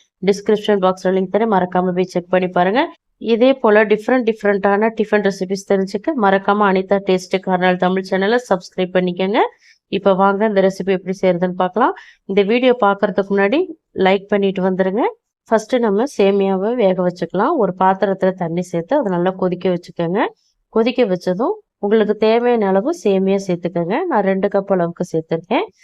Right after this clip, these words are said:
இதை வந்து ஒரு ரெண்டுல இருந்து மூணு நிமிஷத்துக்கு நல்லா குக் பண்ணிக்கோங்க.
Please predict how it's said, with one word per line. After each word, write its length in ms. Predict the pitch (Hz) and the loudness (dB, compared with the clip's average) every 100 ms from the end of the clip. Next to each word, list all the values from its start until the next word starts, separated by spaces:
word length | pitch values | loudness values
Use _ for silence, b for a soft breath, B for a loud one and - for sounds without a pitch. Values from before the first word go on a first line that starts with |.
| b b _ - | b b _ -4
இதை 160 | 202 220 | 0 2
வந்து 200 | 220 262 | 2 2
ஒரு 120 | 254 | 0
ரெண்டுல 320 | 190 208 226 214 | 0 0 0 -2
இருந்து 180 | 214 247 190 | -2 -4 -2
மூணு 160 | 185 | -2
நிமிஷத்துக்கு 640 | 175 175 175 185 - 170 - 494 | -2 -2 -4 -8 -6 -6 -4 -4
நல்லா 260 | 214 175 180 | -2 0 0
குக் 300 | 180 180 - | -2 -8 -6
பண்ணிக்கோங்க. 480 | 185 175 175 165 | -4 -4 -4 -2